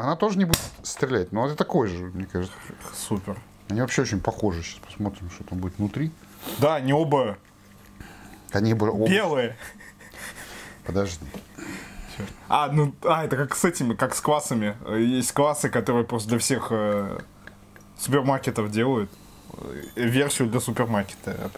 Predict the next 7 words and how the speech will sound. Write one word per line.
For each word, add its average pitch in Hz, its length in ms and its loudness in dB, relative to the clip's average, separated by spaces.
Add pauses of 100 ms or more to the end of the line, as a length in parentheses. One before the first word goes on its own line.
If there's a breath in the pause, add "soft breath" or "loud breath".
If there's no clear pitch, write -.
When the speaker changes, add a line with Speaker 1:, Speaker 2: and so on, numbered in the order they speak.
(120)
Speaker 2:
Вот 107 200 -8
это. 95 140 -10 (3500 loud breath)
А 131 60 6
он, 156 120 4
кстати, 147 300 0
какой-то 135 280 2
белый. 120 460 2